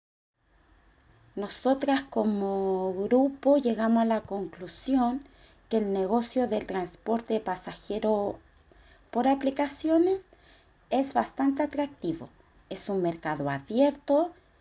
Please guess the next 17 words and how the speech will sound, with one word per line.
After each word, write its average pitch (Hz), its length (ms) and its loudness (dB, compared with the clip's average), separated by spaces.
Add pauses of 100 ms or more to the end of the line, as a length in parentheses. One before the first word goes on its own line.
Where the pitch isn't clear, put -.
(280)
eh, 175 460 -4
para 165 280 -2
todos 285 360 6
los 285 180 -2 (140)
gustos, - 360 -4
tanto 190 340 -6
para 175 260 -2
el 165 120 -2
conductor 175 720 -2
que 269 140 -2
presta 277 340 -6
el 262 80 -8
servicio, 269 1040 -4 (640)
también 208 360 -2
como 254 220 2
el 269 140 -4
cliente. 330 600 2